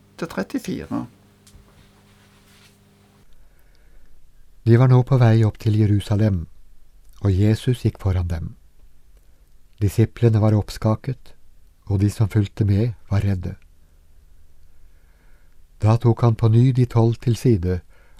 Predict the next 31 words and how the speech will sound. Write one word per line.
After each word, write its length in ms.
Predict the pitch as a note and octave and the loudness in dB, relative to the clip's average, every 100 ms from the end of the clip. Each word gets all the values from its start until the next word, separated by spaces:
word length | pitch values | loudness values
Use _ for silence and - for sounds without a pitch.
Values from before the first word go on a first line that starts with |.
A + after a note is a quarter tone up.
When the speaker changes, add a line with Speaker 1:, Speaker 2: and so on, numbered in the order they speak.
| - | -10
Speaker 2:
og 120 | - G2+ | -4 0
begynte 320 | G#2 G2 A2 | 2 0 -2
å 60 | - | 0
tale 300 | A#2 G#2 G#2 | 2 2 0
om 80 | |
det 120 | G#2 F#2+ | -2 -2
som 120 | G2+ | -4
skulle 260 | - G2 F#2 | -2 -2 0
hende 220 | G#2+ F2+ | -2 -2
ham. 200 | E2+ - - - - _ - _ - - - - - - - _ _ - | -6 -12 -16 -20 -20 _ -20 _ -20 -20 -20 -20 -20 -20 -20 _ _ -20
«Se, 420 | - A#2 A#2 A#2+ A#2 - | -2 4 6 6 2 -4
vi 140 | G2+ A2 | 0 4
går 180 | A#2 A2 | 4 2
opp 100 | - | 0
til 160 | A#2 A2 | 0 2
Jerusalem, 600 | A2 G2 - G2+ A2 A2 - - - - _ - - - - - _ | 2 2 0 0 0 -2 -6 -20 -20 -20 _ -20 -20 -20 -20 -20 _
og 160 | G#2+ G#2 | 0 4
menneskesønnen 680 | A#2+ A2+ - A2+ A#2 A2+ A#2 | 4 4 -2 -2 0 0 0
skal 200 | A2+ A2+ | 2 4
overgis 480 | A2 F#2 F#2 G2 - | 4 2 0 0 -2
til 160 | G2+ | -2
overprestene 840 | G#2 F#2 F2 G2+ F#2 - G2 G#2 G2+ - - - - | 0 -2 -4 -4 -6 -6 -2 -2 -2 -8 -20 -20 -12
og 120 | - G2 | -4 -4
de 40 | |
skriftlærde. 680 | F#2 - G2+ - F#2 F2 E2+ - - - _ - - - - - - _ _ - - - | -2 -4 -6 -6 -6 -6 -8 -12 -20 -20 _ -20 -20 -20 -20 -20 -20 _ _ -20 -20 -2
De 120 | G#2+ | 0
skal 240 | G#2+ G#2+ G2+ | 2 2 2
dømme 200 | A2+ G#2 | 4 2
ham 120 | G2+ | 0
til 200 | G2+ F#2 | -2 0
døden 420 | G#2+ A2 A#2 B2+ | 2 2 0 -4